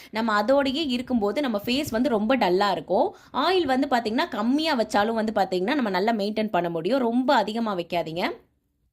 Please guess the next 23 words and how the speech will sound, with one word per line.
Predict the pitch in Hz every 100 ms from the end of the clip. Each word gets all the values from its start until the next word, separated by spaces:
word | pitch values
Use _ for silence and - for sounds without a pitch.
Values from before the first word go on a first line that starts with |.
| _ _ _ _ _ _ 240
நம்ம | 294 311
வந்து | 311 381
பாத்தீங்கன்னா, | 254 240 214 214 294
ஹேர் | 262 220 254 311
ஃபுல்லாமே | - 262 285 320 262 302 214
ஆயில் | 226 269 208
அப்ளை | 240 254
பண்ணணும் | 247 190 208 220
அப்படிங்கிற | 175 214 226 202
அவசியம் | 170 - 233 190
கிடையாது. | 165 165 156 175 294 - -
ஸ்கேல்ப்ல | - 254 247 359 370 269
மட்டும் | 220 214 349 285
மெயினா | 226 247 269
ஃபோக்கஸ் | 214 214 - -
பண்ணி | 226 269
அப்ளை | 202 190
பண்ணிக்கோங்க. | 185 170 156 156 185 427 _ _ _ _ _ _ _ _ _ _ - - -
நெக்ஸ்ட் | 269 - 381
என்ன | 320 277
அப்படின்னு | 247 240 226
வந்து | 247
பாத்தீங்கன்னா, | 226 196 185